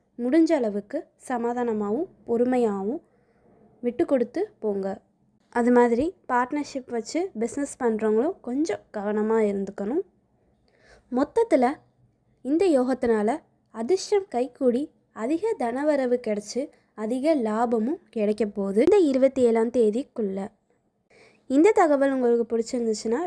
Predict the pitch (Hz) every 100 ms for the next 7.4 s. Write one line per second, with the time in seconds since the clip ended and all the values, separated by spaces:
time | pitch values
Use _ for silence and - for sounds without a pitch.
0 | 254 233 240 240 220 311 311 220 214 -
1 | 247 220 208 220 233 381 - _ _ 277
2 | 381 339 247 311 294 233 247 254 247 220
3 | 262 320 226 226 240 262 277 254 226 214
4 | 208 208 196 202 202 - 415 _ _ _
5 | - 247 339 349 349 233 202 220 - 202
6 | 196 320 285 226 - 226 208 208 262 -
7 | - 185 202 196